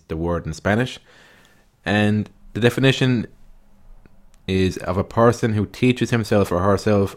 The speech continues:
rather than being taught by a teacher. So I just wanted to explore this today because up until I started exploring my tendency to be an autodidact,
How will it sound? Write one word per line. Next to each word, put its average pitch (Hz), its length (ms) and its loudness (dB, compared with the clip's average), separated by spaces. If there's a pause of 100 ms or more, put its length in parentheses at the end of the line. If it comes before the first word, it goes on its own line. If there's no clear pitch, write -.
rather 95 500 0
than 87 340 -4
being 82 340 -4
taught 98 440 0 (200)
by 87 140 -2
a 87 100 0
teacher. - 520 -4 (3250)
So - 80 0
I - 20 4
just 143 100 2
wanted 165 200 2
to 139 80 2
explore 131 340 4
this 117 120 2
today 107 340 2
because 101 560 -2 (600)
up 131 160 -2
until 117 560 2 (360)
I 95 80 -2
started 98 420 0
exploring 92 540 0
my 87 100 0
tendency 87 600 -4
to - 160 -10
be 85 260 -2
an 104 80 0
autodidact, 82 840 -4